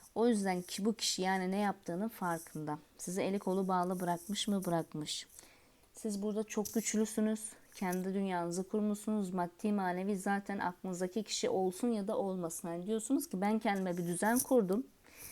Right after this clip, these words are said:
Canı isteyen gelir bana uyum sağlar. Ben hiç kimse için kendimden taviz vermem bu saatten sonra." diyorsunuz. Zaten bu kişi de bunun farkında.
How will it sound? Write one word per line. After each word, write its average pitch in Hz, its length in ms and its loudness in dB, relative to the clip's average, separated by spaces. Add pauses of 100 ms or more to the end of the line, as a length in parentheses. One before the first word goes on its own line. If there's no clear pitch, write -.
(420)
Canı 262 260 4
isteyen 180 440 -2
gelir 208 320 2
bana 196 200 2
uyum 170 200 0
sağlar. 160 460 -4
Ben 202 160 2 (120)
hiç 254 380 0
kimse 196 360 -2
için 196 300 -6 (480)
kendimden 196 480 0
taviz 196 460 -2
vermem 180 420 0
bu 160 40 -6
saatten 156 480 -6
sonra." 151 320 -8
diyorsunuz. 151 380 -8
Zaten 190 360 -4
bu 202 80 -6
kişi - 200 -10
de 202 100 -2
bunun 196 140 -4
farkında. 165 680 -4